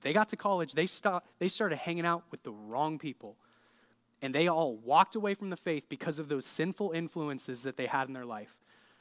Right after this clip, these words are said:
They were pushed away from what they knew was right because of the sinful influences in their life. This is so important. This is so key for you to,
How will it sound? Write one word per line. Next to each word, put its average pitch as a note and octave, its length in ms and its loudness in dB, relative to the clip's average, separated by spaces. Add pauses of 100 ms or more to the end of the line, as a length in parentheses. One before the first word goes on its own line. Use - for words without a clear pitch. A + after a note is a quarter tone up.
(140)
They E3 240 8
were F3 160 0
pushed - 460 2
away F#3 300 4
from D3+ 220 -6
what D#3 200 2
they E3 140 4
knew D#3 180 0
was F#3 240 -4
right C3+ 300 2 (480)
because D#3 340 0
of D#3+ 80 -8
the D#3 80 -4
sinful D3 400 -4
influences B2+ 580 -8
in B2 100 -6
their A#2+ 120 -6
life. A2 280 -4
This - 260 2
is F3 240 -4 (260)
so - 460 -2
important. C#3 480 -6 (320)
This - 180 -6
is D#3+ 80 -6
so F#3 300 -2
key F3 240 -6
for C#3 160 -10
you C3 180 -6
to, A#2+ 60 -6